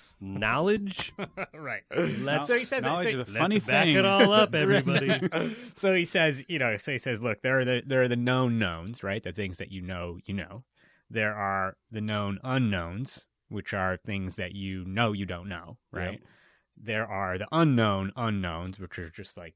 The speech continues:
Speaker 2: gaps in your field of knowledge, right? You just, you don't know what you don't
Speaker 1: You don't know
Speaker 2: know.
Speaker 1: them, but you also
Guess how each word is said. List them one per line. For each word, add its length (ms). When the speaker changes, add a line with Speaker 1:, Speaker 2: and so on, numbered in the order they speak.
Speaker 2:
gaps 380
in 120
your 120
field 300
of 100
knowledge, 440
right? 200
You 120
just, 240
you 100
don't 220
know 160
what 100
you 80
don't 140
Speaker 1:
You 40
don't 200
know 60
Speaker 2:
know. 40
Speaker 1:
them, 160
but 140
you 140
also 240